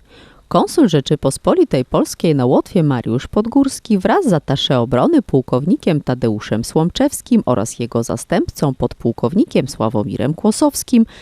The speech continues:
w asyście żołnierzy jedenastej zmiany P K W Łotwa na czele z dowódcą kontyngentu majorem Danielem Facem oraz prezesem Z P L Ryszardem Stankiewiczem składali wieńce w kilku lokalizacjach.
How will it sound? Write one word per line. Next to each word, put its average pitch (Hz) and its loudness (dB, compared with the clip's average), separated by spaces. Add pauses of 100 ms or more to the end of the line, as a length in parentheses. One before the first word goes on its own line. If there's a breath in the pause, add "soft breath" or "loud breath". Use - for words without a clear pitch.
(180 loud breath)
w - 0
asyście 233 2
żołnierzy 139 2
jedenastej 175 2
zmiany 135 2
P - -4
K 104 -4
W - -6
Łotwa 185 0
na 180 0
czele 311 2
z - -8
dowódcą 139 -2
kontyngentu 143 -2
majorem 110 -2
Danielem 147 -2
Facem 247 0 (380 loud breath)
oraz 302 2
prezesem 135 0
Z - -2
P - -6
L 180 4
Ryszardem 110 0
Stankiewiczem 262 2
składali 240 2
wieńce 175 2
w - -18
kilku - -6
lokalizacjach. 175 -4